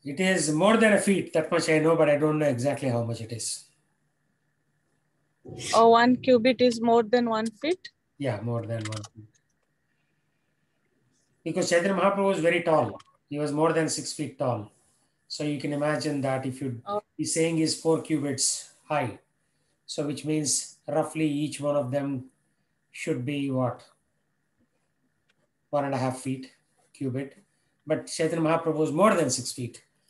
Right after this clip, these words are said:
Speaker 1: So maybe it is close to two feet each cubit. That's what I'm thinking, but we don't know. We have to confirm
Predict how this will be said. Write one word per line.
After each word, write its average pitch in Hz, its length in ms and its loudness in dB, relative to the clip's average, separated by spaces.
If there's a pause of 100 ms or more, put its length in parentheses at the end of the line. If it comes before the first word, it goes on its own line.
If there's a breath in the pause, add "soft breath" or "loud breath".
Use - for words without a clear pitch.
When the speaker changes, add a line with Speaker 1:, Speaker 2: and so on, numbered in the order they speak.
(240)
Speaker 1:
So 135 560 0 (1200)
maybe 151 360 0
it 143 100 -8
is 135 160 -6
close 151 400 -2
to 135 400 -6 (160)
two 160 400 -2
feet 131 360 -8
each 139 340 -8
cubit. 127 380 -8 (640)
That's 151 200 -4
what 151 160 2
I'm 135 180 -4
thinking, 147 400 -8
but 139 160 -4
we 143 80 -4
don't 131 220 -2
know. 123 80 -4
We 127 100 -4
have 135 140 -6
to 120 40 -14
confirm 131 440 -4